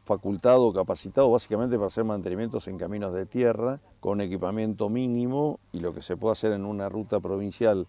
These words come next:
con ripio es, es ínfimo, ¿m? Es decir, alguna pequeña reparación, pero nada más. Es decir, el consorcio no tiene maquinaria ni, ni recursos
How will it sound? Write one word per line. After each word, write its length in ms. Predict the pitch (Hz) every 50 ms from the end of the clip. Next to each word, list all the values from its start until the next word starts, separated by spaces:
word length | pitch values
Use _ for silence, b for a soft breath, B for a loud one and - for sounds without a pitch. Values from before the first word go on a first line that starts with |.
| - _ _
con 220 | - - 95 92
ripio 480 | 87 107 117 117 - - 135 131 117 107 101 -
es, 400 | 95 90 87 - - - - - -
es 260 | - 95 - - - - -
ínfimo, 680 | 135 127 107 95 87 - - 85 85 90 - - - - _ -
¿m? 140 | - 117 135 - - b b b b b b b _
Es 140 | - - -
decir, 220 | 98 92 92 92
alguna 540 | 85 78 80 85 90 95 110 113 113 107 95
pequeña 520 | - _ 107 95 85 101 113 117 117 110 104
reparación, 560 | 90 95 82 90 92 90 - - 139 143 135
pero 220 | 131 95 95 90
nada 240 | 95 95 92 95 98
más. 180 | 110 107 92 -
Es 60 | -
decir, 240 | 87 - - 101 95
el 200 | 95 92 92 - - b b b b b b b
consorcio 440 | - - 104 - 143 143 - - 139
no 160 | 123 123 120
tiene 300 | 110 - 135 139 139 135
maquinaria 800 | 120 110 104 95 82 98 104 107 113 120 131 131 139 139 131 131
ni, 300 | 120 110 104 101 98 92 85 92 - - -
ni 160 | 92 95 95
recursos 800 | 90 87 92 92 - 123 123 127 123 - - - 139 139 - -